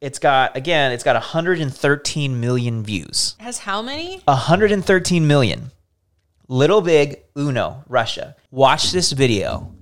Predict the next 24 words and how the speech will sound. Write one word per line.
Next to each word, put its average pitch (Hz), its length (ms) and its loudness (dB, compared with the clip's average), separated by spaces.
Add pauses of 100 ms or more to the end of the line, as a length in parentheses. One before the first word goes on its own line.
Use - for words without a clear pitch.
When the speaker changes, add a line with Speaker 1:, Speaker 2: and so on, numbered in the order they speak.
(520)
Speaker 1:
Honestly, 156 720 0 (460)
that 123 520 0
song 101 600 0
did 98 140 -4
it 80 120 -8
for - 140 -12
me. - 300 -16
So 127 280 4
when 123 180 2
I 131 120 2
came 131 360 0
running 110 340 2
into, 104 580 -2
like, 90 440 -4
the 107 100 -8
bathroom 107 540 -2
and 107 120 -6
telling 104 220 -2
you, 107 100 -4
"You 107 80 -2
have 98 160 -4
to 98 80 -2
watch 87 320 -4
this," 123 380 0